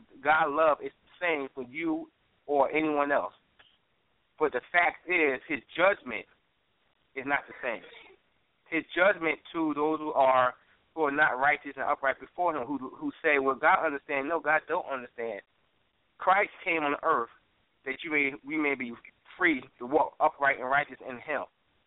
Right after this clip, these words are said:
But not to sit there and say, "Well, you know, God understand me having this problem 'cause I'm a man. God understand 'cause I don't have to find another woman or young or whatever." No, He doesn't understand.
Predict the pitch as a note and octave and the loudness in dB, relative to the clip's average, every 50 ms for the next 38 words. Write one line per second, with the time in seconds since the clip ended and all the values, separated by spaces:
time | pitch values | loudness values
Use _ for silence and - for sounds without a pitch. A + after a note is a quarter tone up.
0 | _ _ _ _ _ _ _ - C#3+ C3 C#3+ D#3 D#3+ - D3+ - _ D#3+ D#3 D3 | _ _ _ _ _ _ _ -4 -2 2 2 2 2 2 -2 -10 _ -10 -8 -6
1 | C#3 C3 - - C3+ C3 B2+ B2 B2+ B2+ B2 A#2+ A#2 A#2+ - C3+ C#3+ C3+ C3 A#2+ | -6 -6 -6 -4 -4 -4 -2 0 2 4 4 4 2 0 -2 -6 -6 -6 -6 -2
2 | C3+ D3 E3 C#3+ D#3 C#3+ C3+ - - C3+ C3 C3 C3 C3 C3 B2+ - _ _ _ | 0 2 2 2 0 -4 -6 -8 -8 -6 -6 -6 -6 -6 -8 -10 -12 _ _ _
3 | _ _ - C3+ C3+ C3 B2 - - - C3+ B2+ B2 A#2+ - B2+ A#2+ B2+ A#2+ A2 | _ _ -4 -4 -4 -4 -6 -4 2 4 4 4 4 2 -2 -4 -4 -4 -4 -4
4 | A2 A#2+ A#2 A2+ A2+ A2+ A#2+ B2 _ _ _ _ _ - C#3 D3+ E3+ E3 D#3+ D3+ | -4 -4 -4 -4 -4 -6 -8 -10 _ _ _ _ _ 0 2 2 4 2 0 -2
5 | - D#3 C#3+ C3+ C3 B2+ B2+ C3+ C3 C#3 - A#2 A#2 - - B2 A#2+ A#2+ A#2+ A2 | -4 -4 -4 0 2 4 4 4 4 2 0 -2 -4 -2 -2 -2 0 0 -2 -4
6 | A2 A2 A2+ A#2+ A#2+ A#2 A#2 A#2 A#2+ - _ _ _ _ _ _ _ _ B2 B2+ | -4 -6 -6 -8 -6 -6 -8 -10 -10 -14 _ _ _ _ _ _ _ _ 0 4
7 | B2+ B2 A#2 A2+ A2+ A2+ B2 C3+ C3 B2 A#2+ A#2+ B2 A#2 G2 G2 G#2 G#2 G#2+ G#2 | 6 6 6 4 4 0 0 2 4 4 4 2 0 -2 -2 0 2 2 2 2
8 | G#2 A#2 C3+ C3 C3+ C3 A#2+ A2 A2+ A#2 A#2 - _ _ _ _ _ _ _ _ | 2 0 2 4 4 4 4 2 -2 -6 -6 -8 _ _ _ _ _ _ _ _
9 | _ _ _ - F3 F#3+ F#3+ D#3+ C#3+ E3 D3+ D3+ E3+ F#3+ F3+ C#3 A2+ B2 A#2 - | _ _ _ -6 0 2 2 2 2 0 -2 -2 -2 -2 -2 -4 -6 -6 -8 -12
10 | _ - F2+ E2+ - | _ -16 -16 -16 -18